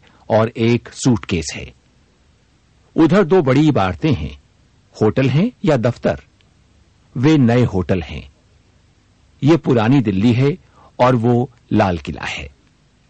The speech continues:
कमरा कैसा है? बिल्कुल ठीक है,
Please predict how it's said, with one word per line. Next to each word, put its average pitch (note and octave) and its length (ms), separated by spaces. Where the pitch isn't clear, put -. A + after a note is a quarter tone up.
कमरा C#3 280
कैसा D#3 360
है? - 300
बिल्कुल G#2+ 420
ठीक F2+ 280
है, E3+ 160